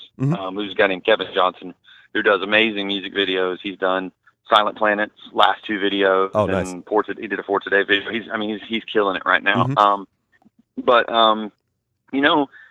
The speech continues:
Speaker 2: it's gonna sound really corny if I say there's not, like, a deep meaning to it, because people really, like, I feel like people watch those videos and they're like, "Wow, this is, like, really meaningful."
Speaker 1: <laughs>
Speaker 2: Like, but it was, <laughs> it was honestly more like,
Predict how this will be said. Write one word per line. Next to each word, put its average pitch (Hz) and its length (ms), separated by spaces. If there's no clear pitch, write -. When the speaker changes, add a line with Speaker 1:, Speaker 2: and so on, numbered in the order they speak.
Speaker 2:
it's 107 260
gonna 147 240
sound 117 220
really 123 220
corny 120 320
if 110 140
I - 100
say 107 200
there's 101 220
not, 101 260
like, - 120
a 104 60
deep 95 300
meaning 101 320
to 120 200
it, 120 120
because 101 320
people 104 280
really, 104 320
like, 101 240
I 113 60
feel 110 220
like 113 140
people 101 200
watch 95 260
those 98 160
videos 107 200
and 95 100
they're 95 60
like, - 200
"Wow, 98 300
this 107 160
is, 98 140
like, 85 220
really 104 300
meaningful." 98 540
Speaker 1:
<laughs> 139 260
Speaker 2:
Like, 101 340
but 113 300
it 139 100
was, 143 160
<laughs> - 600
it 151 100
was 151 140
honestly 139 380
more 123 260
like, 110 240